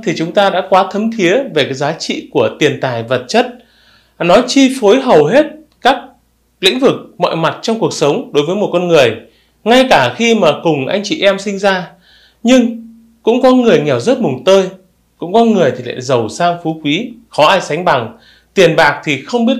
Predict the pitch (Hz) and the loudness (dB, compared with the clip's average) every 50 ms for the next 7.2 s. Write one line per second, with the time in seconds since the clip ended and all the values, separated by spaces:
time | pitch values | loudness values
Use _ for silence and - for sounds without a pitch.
0 | - - - - 277 277 - - 196 196 190 - 190 185 202 226 247 240 - - | -6 -6 0 0 0 0 0 0 -2 0 0 -2 -4 -2 0 0 0 -2 -4 -14
1 | - _ _ _ _ _ _ _ _ _ _ _ - 208 208 208 190 190 196 196 | -20 _ _ _ _ _ _ _ _ _ _ _ -2 2 4 4 4 2 0 -2
2 | - 147 135 135 175 220 240 240 240 226 175 123 - - 143 131 131 131 165 156 | 0 0 0 2 2 2 2 2 2 0 0 0 -2 -2 -2 -2 -2 -2 -4 -6
3 | - 175 180 202 208 - - 302 294 - - - - 185 170 156 139 131 131 156 | -4 -2 0 0 0 2 0 -2 -2 -4 -12 -16 -10 -4 0 0 2 2 0 -2
4 | 202 - - - 247 233 233 151 120 113 117 151 226 262 240 202 175 151 143 131 | -4 -4 -4 -2 -2 0 0 0 -2 -2 -2 -2 -2 -2 -2 2 2 2 2 2
5 | 151 170 170 170 143 120 - - - _ _ _ _ _ _ _ _ _ _ _ | 0 0 2 2 2 2 0 -4 -14 _ _ _ _ _ _ _ _ _ _ _
6 | _ _ _ - - 165 175 180 175 180 208 240 262 262 240 196 - 175 180 175 | _ _ _ -4 0 2 2 2 2 2 2 2 4 4 4 4 4 2 0 0
7 | 180 160 - | 0 0 0